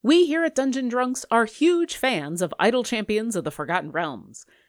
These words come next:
It's a Dungeons and Dragons strategy video game that brings together D and D characters from novels, adventures, and multiple live streams into a single grand adventure. It is so much fun to put together a formation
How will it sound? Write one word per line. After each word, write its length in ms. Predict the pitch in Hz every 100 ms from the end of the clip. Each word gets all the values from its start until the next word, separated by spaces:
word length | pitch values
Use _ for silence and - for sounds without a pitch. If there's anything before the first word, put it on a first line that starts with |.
| _
It's 120 | 277 262
a 80 |
Dungeons 640 | 214 - 330 381 349 349 330
and 160 | 294
Dragons 480 | 240 254 240 233 214
strategy 680 | - - - 247 294 262 277
video 380 | 247 311 269 165
game 320 | 143 127 127
that 160 | 139 -
brings 240 | 240 240
together 400 | - 247 233 226 175
D 180 | 165 294
and 100 | 311
D 140 | 311
characters 540 | - 285 277 - 262 -
from 240 | 160 143
novels, 580 | 143 196 208 214 214 - -
adventures, 680 | 120 104 185 - 190 190 -
and 160 | 160 196
multiple 540 | 240 349 359 359 339
live 240 | 302 294
streams 480 | 233 196 180 175 170 - -
into 260 | 190 156
a 40 | -
single 640 | - 202 208 208 208 202 -
grand 460 | 160 156 170 180
adventure. 600 | 180 151 165 156 147 123 _ _ _ -
It 120 | 370
is 200 | 240 170
so 320 | - 302 277
much 240 | 254 247 -
fun 220 | 220 156
to 80 | 143
put 120 | -
together 300 | 202 196 202
a 40 | 202
formation 680 | 233 220 214 208 - 143